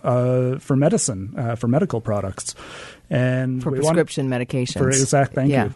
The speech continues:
Speaker 1: And, uh, you know, we wanna make sure that anything that's being brought in is, in fact, safe. Uh, was the rabies virus completely removed from all of this? Uh, this is something that we need to know to make sure that the Canadian public is, uh,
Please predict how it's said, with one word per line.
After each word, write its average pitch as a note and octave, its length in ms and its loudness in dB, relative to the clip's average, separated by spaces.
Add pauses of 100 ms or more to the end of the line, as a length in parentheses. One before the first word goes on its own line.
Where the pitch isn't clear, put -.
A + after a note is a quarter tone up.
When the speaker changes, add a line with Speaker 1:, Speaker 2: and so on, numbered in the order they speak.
(160)
Speaker 1:
And, C3+ 500 4
uh, C3+ 520 4
you D3+ 160 -2
know, C3 80 -2
we C#3+ 120 4
wanna D#3+ 220 6
make C#3+ 260 0
sure E3 580 4
that C3+ 240 -2
anything D#3 440 4
that's A#2+ 220 0
being C3 280 4
brought B2+ 300 4
in D#3 200 6
is, F3+ 200 4
in D3 140 4
fact, C3+ 320 2
safe. - 520 0
Uh, B2 200 -2
was D3+ 420 4
the D#3+ 120 2
rabies D3 280 4
virus C3 340 2
completely D3+ 380 2
removed D#3+ 320 6
from A#2+ 160 2
all G#2+ 160 2
of G2 80 -10
this? - 380 -2
Uh, A#2+ 380 2
this B2+ 260 -2
is C#3 100 4
something C#3 360 2
that C3+ 120 0
we C3+ 100 2
need C#3 160 4
to B2+ 80 0
know E3 240 4
to - 120 -2
make B2 160 0
sure D#3 240 2
that B2+ 180 -4
the B2+ 100 -4
Canadian B2+ 600 2
public C#3 420 2
is, A#2+ 380 -2
uh, C#3+ 140 -2